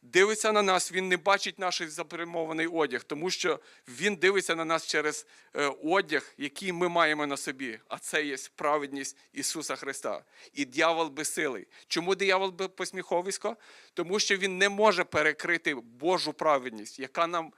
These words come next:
вміняється, не якою ми можемо заробити, але яку ми отримуємо в нього.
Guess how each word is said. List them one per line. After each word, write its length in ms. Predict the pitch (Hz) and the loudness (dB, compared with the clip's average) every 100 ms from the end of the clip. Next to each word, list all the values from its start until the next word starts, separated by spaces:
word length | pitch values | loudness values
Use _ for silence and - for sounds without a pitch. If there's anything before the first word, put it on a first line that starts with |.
| _ 135 | _ -20
вміняється, 960 | 135 156 170 175 185 143 131 - 90 _ _ | -14 -8 -2 2 2 2 -2 -8 -10 _ _
не 200 | 131 165 | 0 2
якою 400 | 165 165 202 202 | 0 2 0 0
ми 140 | 196 | -4
можемо 360 | 190 196 190 185 | -4 -2 -2 -2
заробити, 640 | 151 160 165 170 185 202 - - - | 0 0 0 -2 -4 -6 -12 -20 -4
але 240 | 147 160 151 | 0 2 2
яку 400 | 156 - 214 175 | -2 -2 -4 -2
ми 340 | 165 190 175 - | 0 0 -2 -4
отримуємо 840 | 147 - 175 170 160 147 143 131 _ - | -4 -2 -2 0 -2 -2 -4 -6 _ -16
в 100 | 135 | -8
нього. 380 | 147 127 113 | -4 -4 -6